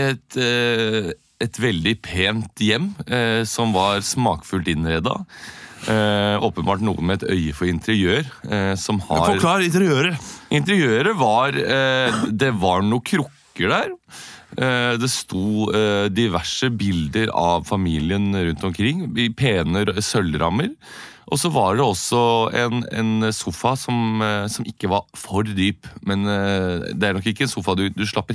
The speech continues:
Speaker 1: helt av i.
Speaker 2: Var
Speaker 1: Men
Speaker 2: det, var det, var det den sofaen han satt på? Satt i?
Speaker 1: Det var den sofaen han satt i, ja. Ja, han du snakker om.
Speaker 2: Ja.
Speaker 1: Ja. Mm. Ja.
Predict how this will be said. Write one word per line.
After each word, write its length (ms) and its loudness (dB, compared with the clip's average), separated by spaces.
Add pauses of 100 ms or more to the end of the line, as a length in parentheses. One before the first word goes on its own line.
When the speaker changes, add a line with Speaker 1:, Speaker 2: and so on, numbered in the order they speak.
(120)
Speaker 1:
helt 260 -2
av 140 2
i. 80 0 (420)
Speaker 2:
Var 160 2
Speaker 1:
Men 100 4
Speaker 2:
det, 80 -4
var 120 4
det, 200 0
var 120 4
det 80 0
den 160 2
sofaen 260 2
han 140 2
satt 160 0
på? 120 2 (380)
Satt 220 0
i? 100 2 (560)
Speaker 1:
Det 100 4
var 140 4
den 140 2
sofaen 340 2
han 220 2
satt 260 0
i, 60 4
ja. 80 0 (380)
Ja, 180 2 (320)
han 160 2
du 80 2
snakker 320 0
om. 80 -2 (220)
Speaker 2:
Ja. 160 -2 (120)
Speaker 1:
Ja. 140 2 (400)
Mm. 240 2 (960)
Ja. 320 2